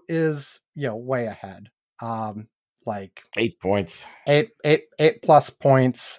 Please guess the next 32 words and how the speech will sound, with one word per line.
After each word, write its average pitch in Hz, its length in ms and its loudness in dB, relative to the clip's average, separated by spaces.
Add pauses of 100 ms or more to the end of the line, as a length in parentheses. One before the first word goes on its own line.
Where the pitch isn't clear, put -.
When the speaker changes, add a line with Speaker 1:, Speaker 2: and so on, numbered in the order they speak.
Speaker 1:
Um, 117 540 4 (500)
I'm 120 80 -8
trying 160 180 4
to 135 60 2
click - 360 0
to - 80 -4
get 120 220 2
the 120 60 -4
stupid, 127 480 -6
like, 110 360 0 (560)
decimal 127 400 2
point, 117 380 -2
and 104 300 -6
stupid - 440 -8
website 117 500 -4
is 104 240 -12 (540)
being 113 220 -6
stupid, 113 540 -6 (180)
but, 117 180 0
uh, 123 380 4 (1700)
or 123 100 -2
it's 381 60 6
Speaker 2:
It's 277 100 -4
Speaker 1:
just 110 100 0
Speaker 2:
eight 95 60 -6
Speaker 1:
being 117 140 -8
Speaker 2:
points. - 100 -10
Speaker 1:
slow. 104 260 -8
Speaker 2:
I 117 120 -2
mean, 160 200 0
it's 147 180 -2
eight. 110 200 2